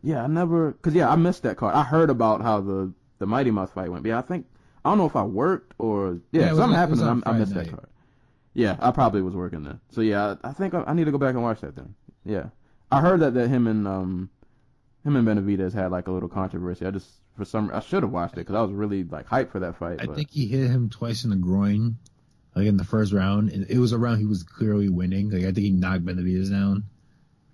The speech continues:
Speaker 2: and, um, it, it, it, I don't wanna say it cost him the fight, but it probably cost him the fight. I think,
Speaker 1: All right.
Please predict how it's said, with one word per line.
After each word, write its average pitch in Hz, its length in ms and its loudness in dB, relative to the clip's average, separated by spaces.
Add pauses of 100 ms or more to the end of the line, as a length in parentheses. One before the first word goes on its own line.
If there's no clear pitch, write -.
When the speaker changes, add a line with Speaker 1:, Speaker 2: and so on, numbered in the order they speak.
(960)
Speaker 2:
and, 95 260 2
um, 90 640 2
it, 101 200 -2
it, 101 300 -2
it, - 340 -8
I 104 60 -2
don't 123 100 4
wanna 123 120 4
say 113 160 2
it - 100 -4
cost 104 300 -2
him 131 100 2
the 127 100 2
fight, 147 360 -2
but 90 320 -4 (1400)
it 98 140 -2
probably 95 280 -2
cost 90 260 -2
him 80 100 0
the 80 60 -6
fight. 80 320 -6 (520)
I 87 60 -4
think, 98 200 2
Speaker 1:
All 73 120 -10
right. 50 200 -18